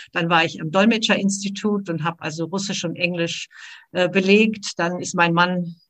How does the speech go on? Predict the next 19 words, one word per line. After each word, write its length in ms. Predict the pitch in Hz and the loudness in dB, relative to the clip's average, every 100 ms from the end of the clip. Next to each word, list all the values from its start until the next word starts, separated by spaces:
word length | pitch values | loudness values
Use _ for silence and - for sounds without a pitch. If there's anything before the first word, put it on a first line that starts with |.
| _ | _
ähm, 720 | 165 170 165 165 165 165 165 | -2 0 0 -2 -4 -2 -2
nach 180 | 165 170 | -2 -4
Kiel 260 | - 262 247 | 4 6 6
gegangen 540 | 226 220 202 202 190 | 2 2 4 2 -2
und 500 | 175 170 170 - - | -4 -8 -8 -12 -4
dann 340 | 170 170 170 165 - | -4 -2 -4 -8 -8
habe 140 | 175 165 | -6 -6
ich 100 | 156 | -6
das 200 | 156 - | -6 -6
auch 200 | 220 - | -8 -2
wieder 220 | 220 180 | 0 0
aufgegeben. 720 | 202 - 202 202 196 185 - - - - - - - | -2 -4 2 2 4 0 -4 -14 -18 -18 -20 -20 -2
Und 140 | 202 | -2
schließlich 460 | 196 220 226 226 220 | 2 4 4 4 4
bin 140 | 214 | 4
ich 120 | 202 - | 2 2
dann 440 | 190 185 170 - | 0 0 -6 -8
in 200 | 185 170 | -6 -6
Kiel, 540 | - 214 208 185 175 | -2 4 6 6 4